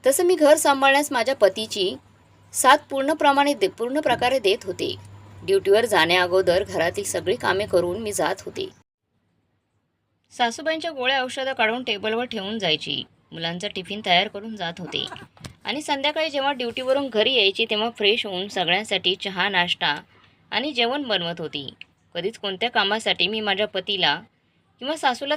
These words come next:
तक्रार केली नाही. मी माझ्या घरातील मुलांना आणि माझ्या नोकरीला खूप चांगल्या प्रकारे सांभाळलं होतं, परंतु माझ्या पतीच्या मृत्यूनंतर मला एकटीला हे सर्व काही सांभाळणं जमत नव्हतं.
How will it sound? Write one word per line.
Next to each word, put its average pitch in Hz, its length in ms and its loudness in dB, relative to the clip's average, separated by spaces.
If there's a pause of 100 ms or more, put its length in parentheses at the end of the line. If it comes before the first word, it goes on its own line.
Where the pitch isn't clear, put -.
तक्रार 233 360 2
केली 165 220 0
नाही. 156 320 -4 (400)
मी 175 100 -6
माझ्या 185 260 -4
घरातील 185 600 -2 (500)
मुलांना 320 320 0
आणि 339 180 0
माझ्या 285 260 0
नोकरीला 240 400 -2
खूप - 240 -14
चांगल्या 220 300 0
प्रकारे 226 360 -4
सांभाळलं 190 540 0
होतं, 90 260 -8 (560)
परंतु 165 300 -8
माझ्या 190 280 -6
पतीच्या 226 420 -6
मृत्यूनंतर 185 800 -8 (680)
मला 269 180 2
एकटीला 339 300 2
हे 330 140 -2
सर्व 254 280 2
काही 277 200 4
सांभाळणं 208 560 2
जमत 180 300 -4
नव्हतं. 175 380 -12